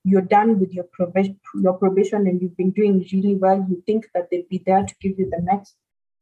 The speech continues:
steps, but they're not doing that, which, which is really sad that somebody has to quit their job because of a toxic work environment, which is something that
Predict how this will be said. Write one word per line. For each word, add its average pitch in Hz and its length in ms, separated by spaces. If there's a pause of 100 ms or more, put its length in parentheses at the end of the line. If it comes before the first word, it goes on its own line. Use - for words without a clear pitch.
steps, 240 420
but 185 340
they're 185 160
not 196 340 (540)
doing 185 460
that, 180 260 (100)
which, - 340 (500)
which 277 200
is 180 320
really 202 300
sad 175 500
that 180 200
somebody 220 480 (100)
has 196 260 (120)
to 170 300 (440)
quit 202 200 (100)
their 175 180
job 190 240
because 180 460
of 180 160
a 165 180
toxic 190 380 (160)
work 175 200
environment, 175 840 (420)
which 196 420
is 190 140
something 202 400
that 180 200